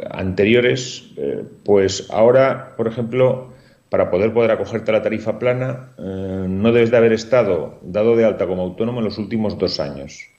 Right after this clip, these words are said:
Desde enero del dos mil dieciocho si-, solo tienes que haber estado, eh, dos años de baja. Eh, siempre y cuando no hubieses solicitado anteriormente una bonificación y si anteriormente estuviste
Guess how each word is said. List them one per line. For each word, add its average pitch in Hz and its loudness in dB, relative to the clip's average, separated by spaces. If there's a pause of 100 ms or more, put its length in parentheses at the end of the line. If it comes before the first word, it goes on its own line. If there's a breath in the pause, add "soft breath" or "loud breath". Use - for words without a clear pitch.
(540 soft breath)
Desde 85 2
enero 113 6
del 117 4
dos 113 4
mil 117 0
dieciocho 120 -2
si-, 107 -4
solo 110 0
tienes 107 -4
que - 0
haber 107 2
estado, 123 -2 (460 loud breath)
eh, 98 4 (100)
dos 113 0
años 90 -2
de 78 -2
baja. 73 -6 (840 soft breath)
Eh, 90 0
siempre 117 0
y - -6
cuando 123 2
no 104 -4
hubieses 98 -2
solicitado 98 0
anteriormente 95 -2
una 98 0
bonificación 110 0
y 127 -6
si 87 -8
anteriormente 87 0
estuviste 92 0